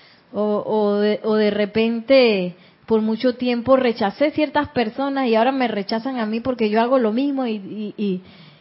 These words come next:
y yo dije, "¿pero por qué?". Ey, probablemente tú eras la rechazadora antes, Nereida. <laughs> Entonces, ley del perdón, ley del perdón.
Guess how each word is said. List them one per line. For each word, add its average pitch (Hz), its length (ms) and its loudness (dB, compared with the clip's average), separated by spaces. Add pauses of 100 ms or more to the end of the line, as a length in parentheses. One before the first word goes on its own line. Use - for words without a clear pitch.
(200)
y 202 80 -2
yo 220 80 4
dije, 233 260 -2
"¿pero 285 240 -4
por 466 500 -6
qué?". 622 320 -8 (140)
Ey, 196 420 0 (600)
probablemente 240 1120 2
tú 233 140 -2
eras 220 220 2
la 202 120 0
rechazadora 180 840 -4
antes, 202 380 -8 (120)
Nereida. 175 680 -6 (200)
<laughs> - 160 -14
Entonces, 214 580 -2
ley 190 180 -4
del 190 160 -4
perdón, 220 680 -4 (580)
ley 269 420 2
del 240 200 0
perdón. 170 560 -6